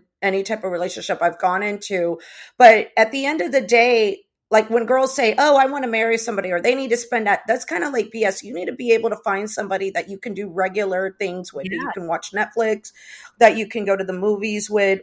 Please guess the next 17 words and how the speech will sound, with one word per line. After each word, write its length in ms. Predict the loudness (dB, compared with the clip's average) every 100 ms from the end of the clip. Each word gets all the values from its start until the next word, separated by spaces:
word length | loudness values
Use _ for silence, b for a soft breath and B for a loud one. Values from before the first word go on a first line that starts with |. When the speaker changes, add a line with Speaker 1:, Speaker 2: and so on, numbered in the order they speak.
| _ _ _ _ _ _ _ -4
Speaker 1:
that 160 | 2 2
you 200 | 2 -2
enjoy 360 | -2 0 -2 0
their 140 | -2
company 560 | -2 -6 -4 -4 -2 -4
with. 240 | 0 0
If 120 | -2
you're 120 | -6 -6
gonna 180 | -6
be 160 | -4 -4
in 80 | -4
a 60 |
relationship, 600 | -4 -2 -4 -6 -6 -6 -4
it 100 | -2
is 260 | 0 -2
kind 280 | -2 -2 2
of, 260 | 4 2